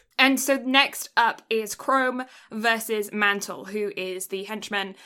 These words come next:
Speaker 2: that tied Suika to the tree. And so Ko-, Kohaku isn't back yet. Um, and they're really pathetic. They are not, they're pathetic.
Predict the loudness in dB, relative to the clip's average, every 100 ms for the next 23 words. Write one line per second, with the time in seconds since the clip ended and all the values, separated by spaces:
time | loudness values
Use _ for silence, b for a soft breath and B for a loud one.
0 | B -14 -2 2 2 0 -8 -12 -6 -2
1 | -2 -4 -6 -6 -6 -6 -10 -12 -10 -10
2 | -10 -16 _ b b b _ 4 6 8
3 | 6 2 -2 -6 -12 _ -6 -2 0 0
4 | 4 6 6 2 0 4 4 2 -4 -2
5 | -2 -4 -2 2 2 2 -2 -2 -4 B
6 | B 0 0 2 2 0 -2 -12 -6 -4
7 | -2 -4 -8 -6 -6 -6 -10 -8 -2 2
8 | 2 2 2 4 4 2 _ _ B B
9 | B -2 -2 -2 -4 -4 -4 -10 -12